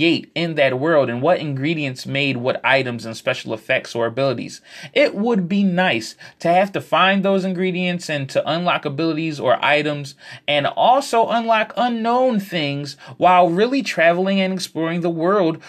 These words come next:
with these new skills in our own search for the Philosopher's Ster-, Stone.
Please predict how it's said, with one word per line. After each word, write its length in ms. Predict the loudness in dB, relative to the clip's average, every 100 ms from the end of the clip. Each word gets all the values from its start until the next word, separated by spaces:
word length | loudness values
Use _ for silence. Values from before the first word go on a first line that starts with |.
| -2
with 180 | -2 0
these 220 | -4 -2
new 160 | -4 -4
skills 480 | -4 -2 0 0
in 180 | -2 -6
our 380 | -2 2 2 0
own 600 | 2 4 6 2 0 -4 -8 -20
search 440 | -14 -2 2 2 0
for 220 | -4 -4
the 60 | -2
Philosopher's 680 | -2 0 0 0 -6 -10
Ster-, 320 | -4 -4 -4 -6
Stone. 440 | -6 -2 -2 -4